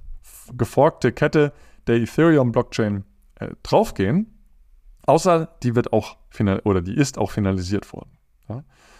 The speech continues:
Ergo, sobald die geforkte Chain dann finalisiert ist, sind die Validierer,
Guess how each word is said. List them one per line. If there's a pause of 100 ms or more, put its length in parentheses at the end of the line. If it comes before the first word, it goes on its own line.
Ergo, (180)
sobald (100)
die
geforkte
Chain
dann
finalisiert
ist,
sind
die
Validierer,